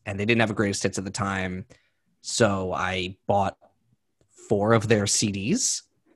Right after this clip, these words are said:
and just really, like, dove in. So I started off my m-, appreciation of the Foo Fighters with In Your Honor, Color and the Shape, and this album that we're gonna talk about today,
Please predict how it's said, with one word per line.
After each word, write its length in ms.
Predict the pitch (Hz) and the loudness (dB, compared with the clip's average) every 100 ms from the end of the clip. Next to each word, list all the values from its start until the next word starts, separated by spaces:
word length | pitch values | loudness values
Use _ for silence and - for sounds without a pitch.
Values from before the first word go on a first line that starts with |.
| _ _ _ - | _ _ _ -4
and 200 | 113 110 | 0 4
just 480 | 110 104 - - - _ _ _ _ | 6 4 2 -6 -12 _ _ _ _
really, 520 | 101 104 127 123 107 | -6 4 6 6 6
like, 240 | 104 101 - | 2 -2 -2
dove 340 | 104 92 87 | 0 0 -2
in. 280 | 85 - - _ - - | -6 -6 -12 _ -20 -20
So 480 | - - 101 92 90 - _ _ | -6 0 0 0 -4 -10 _ _
I 140 | 117 113 | 0 2
started 360 | - 120 110 | 4 4 6
off 480 | 104 104 101 - _ - - | 2 0 -2 -8 _ -20 -8
my 600 | 107 101 98 95 95 - - _ _ _ _ 117 | -2 -2 -2 -2 -4 -6 -14 _ _ _ _ -4
m-, 220 | 110 98 | -4 -2
appreciation 680 | 113 - 131 - 120 107 135 | -2 4 4 4 4 2 0
of 100 | 107 | -2
the 80 | - | 2
Foo 140 | 127 | 2
Fighters 600 | 123 160 104 104 104 - | 2 2 0 0 -2 -2
with 400 | 117 107 104 - - | 0 0 0 -8 -8
In 140 | 110 | -4
Your 140 | 107 107 | 0 0
Honor, 680 | 104 104 101 98 101 90 90 | -2 -4 -4 -6 -6 -8 -10
Color 300 | - 104 104 | -4 0 0
and 100 | 104 | 0
the 40 | 101 | -2
Shape, 440 | - 98 95 - - _ _ _ _ _ _ - | -2 -2 -4 -8 -16 _ _ _ _ _ _ -4
and 200 | 110 110 | -2 4
this 200 | 160 - | 4 4
album 320 | 85 - - _ _ _ - _ _ _ _ - | 0 -4 -12 _ _ _ -20 _ _ _ _ -4
that 120 | - 104 | 0 0
we're 60 | |
gonna 120 | 113 | 0
talk 200 | 117 110 | 0 0
about 180 | - 107 | 2 0
today, 480 | - 131 101 98 123 | 4 4 4 2 -6